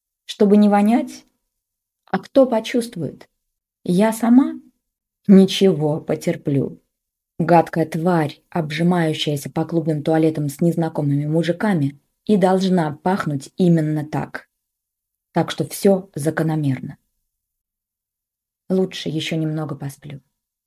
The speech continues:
Только зубы почищу, а то во рту кошки испражнились.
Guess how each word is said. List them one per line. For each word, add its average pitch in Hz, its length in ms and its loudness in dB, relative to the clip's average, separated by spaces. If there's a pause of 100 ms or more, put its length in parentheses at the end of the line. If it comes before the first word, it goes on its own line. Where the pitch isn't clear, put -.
(680)
Только 165 260 -4
зубы 156 280 -2
почищу, - 520 -14 (480)
а 156 80 -6
то 160 120 -2
во 147 120 -4
рту 143 380 -8 (240)
кошки - 400 -8
испражнились. - 840 -10